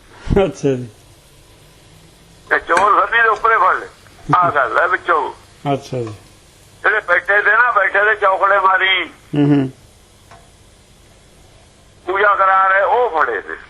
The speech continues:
Speaker 2: ਅਸਲ ਚ।
Speaker 1: ਅੱਛਾ ਜੀ। ਬੇਦ-,
Speaker 2: ਹਾਂ।
Speaker 1: ਬੇਦੀਏ ਲੇ ਕੀ ਹੁੰਦਾ ਜੀ? ਬੇਦੇ-, ਬੇਦੀਏ ਲੇ ਦਾ ਕੀ ਭਾਵ ਹੁੰਦਾ?
Speaker 2: ਵਿੰਨਿਆ ਹੋਇਆ।
Speaker 1: ਅੱਛਾ, ਵਿੰਨਿਆ ਹੋਇਆ।
Speaker 2: ਵਿੰਨਿਆ ਹੋਇਆ ਉੱਥੇ।
Speaker 1: ਠੀਕ ਹੈ ਜੀ।
Speaker 2: ਜਿਵੇਂ ਮਣਕਾ ਪਰੋਇਆ ਹੁੰਦਾ ਹੈ।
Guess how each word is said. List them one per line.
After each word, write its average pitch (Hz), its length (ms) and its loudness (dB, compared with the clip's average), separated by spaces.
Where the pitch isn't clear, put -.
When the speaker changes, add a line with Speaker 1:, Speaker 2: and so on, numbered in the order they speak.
Speaker 2:
ਅਸਲ 95 180 -4
ਚ। - 540 -8
Speaker 1:
ਅੱਛਾ 131 200 -8
ਜੀ। 120 320 -10
ਬੇਦ-, 175 260 0
Speaker 2:
ਹਾਂ। 175 180 0
Speaker 1:
ਬੇਦੀਏ 220 420 2
ਲੇ 247 200 2
ਕੀ 240 100 0
ਹੁੰਦਾ 214 260 4
ਜੀ? 208 140 0
ਬੇਦੇ-, 185 520 2
ਬੇਦੀਏ 196 400 0
ਲੇ 214 140 2
ਦਾ 208 100 0
ਕੀ 202 140 -4
ਭਾਵ 202 240 0
ਹੁੰਦਾ? 185 280 -2
Speaker 2:
ਵਿੰਨਿਆ 262 300 2
ਹੋਇਆ। 254 380 0
Speaker 1:
ਅੱਛਾ, 151 220 2
ਵਿੰਨਿਆ 170 360 2
ਹੋਇਆ। 135 220 -2
Speaker 2:
ਵਿੰਨਿਆ 147 260 0
ਹੋਇਆ 233 220 2
ਉੱਥੇ। - 180 -4
Speaker 1:
ਠੀਕ 143 320 0
ਹੈ 139 100 2
ਜੀ। 120 220 -8
Speaker 2:
ਜਿਵੇਂ 185 280 0
ਮਣਕਾ 196 240 0
ਪਰੋਇਆ 202 400 2
ਹੁੰਦਾ 208 280 0
ਹੈ। 202 200 -2